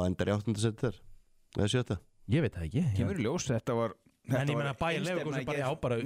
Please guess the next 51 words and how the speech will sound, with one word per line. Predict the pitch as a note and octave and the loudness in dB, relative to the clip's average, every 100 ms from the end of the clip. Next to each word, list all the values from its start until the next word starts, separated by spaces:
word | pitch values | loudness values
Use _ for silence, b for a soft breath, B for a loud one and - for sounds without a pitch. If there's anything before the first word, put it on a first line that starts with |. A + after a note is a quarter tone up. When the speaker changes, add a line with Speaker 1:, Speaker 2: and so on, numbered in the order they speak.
| D3 | 0
Speaker 3:
Miklu | C#3 - C#3 - | -2 -2 -2 -2
betri. | D3 - A2 | -4 0 0
Ég | A2 | 2
var | A#2+ | 2
Speaker 2:
miklu | A#2+ B2 | 0 0
Speaker 3:
með | G#2+ | 0
Speaker 2:
betri. | F2 F2+ - D3 | -2 -4 -4 0
Speaker 3:
Newcastle, | D3 C3 D#3+ C#3+ C#3+ - B B B B B B B2 | 0 0 -2 -2 -4 -6 B B B B B B 0
hann | A#2+ | 2
þurfti | C3 C#3+ | 2 0
að | C3+ | -2
víkja | A#2+ C#3+ | -2 -2
frá, | C#3+ C3+ | 0 -2
á | - - G#2+ | -6 -4 0
sjónvarpinu | D3 D#3+ D3 D#3+ C#3+ | 2 0 0 2 2
yfir | C#3 C#3 | 2 2
á | C3+ - - | 0 0 0
iPadinn | C#3+ D#3+ D#3+ C#3 | 0 0 2 4
og | A2 | 4
þessi | B2 C3+ | 2 2
var | B2+ B2 | 0 0
aðalleikur | - B2+ B2+ B2 A#2 | -2 0 0 0 0
kvöldsins. | C#3+ B2+ D3+ - - - - _ _ - - _ - | -2 0 0 -2 -4 -12 -20 _ _ -20 -20 _ 0
Það | - A#2 | 4 4
má | A2+ | 4
vera | A2 | 4
að | A#2+ | 2
hita | A#2+ | 2
upp | A2 A#2 | 0 0
fyrir | G2 - _ _ B B B B B | -4 -14 _ _ B B B B B
útskriftina, | C#3+ C#3 - A#2 C3 D3 F#2+ | 0 0 0 0 0 0 0
en | E2+ | 0
þetta | F2 - D#2+ - _ _ _ - - - | 0 0 -2 -4 _ _ _ -20 -16 0
Leverkusen | G2+ B2 C#3 G2 | 2 2 0 0
í | F#2+ | 2
hörgul, | B2 A2 | 2 2
það | A2 | 0
vantaði | E3 - A2+ | 0 -2 -2
samt | G2 | -2
fullt | B2 | 0
af | A#2+ | 0
munni | F3 | 2
hjá | G#2+ | 2
þeim, | E2 | 0
sko. | - F2 | -2 -2
Vantaði | A#2+ B2+ A2+ - | 0 0 -2 2
tvo | A#2 | 2
mjög | A#2 D3+ - | 4 2 2
góða | A#2+ G#2+ | 2 2
hjá | A#2+ | 0
þeim. | - - | -4 -12